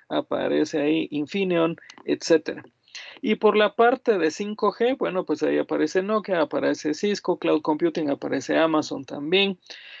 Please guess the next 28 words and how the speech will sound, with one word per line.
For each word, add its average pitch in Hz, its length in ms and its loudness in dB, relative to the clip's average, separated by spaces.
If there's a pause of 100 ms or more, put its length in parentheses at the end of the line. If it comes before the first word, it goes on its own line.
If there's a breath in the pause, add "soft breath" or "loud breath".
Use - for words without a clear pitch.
(140 loud breath)
Por 170 220 4
la 160 180 4
parte 175 520 2
de 160 80 2
Internet 160 420 -2
de 175 100 0
las 151 160 2
Cosas, 180 380 0
pues 147 200 -2
por 143 200 -6
ahí 151 180 -2
también 156 360 -4
aparece 147 680 -2 (320 loud breath)
Apple, 175 440 0
aparece 147 600 -4
Siemens, 180 580 -4
etcétera. - 440 -2 (440 loud breath)
¿Y 180 140 0
qué 247 420 6
es 247 140 2
lo 202 100 2
que 175 120 -2
nosotros 180 500 -2
queremos 165 880 -2
darles 156 720 0
a 143 180 -2
conocer 139 600 -4
aquí? 190 340 -4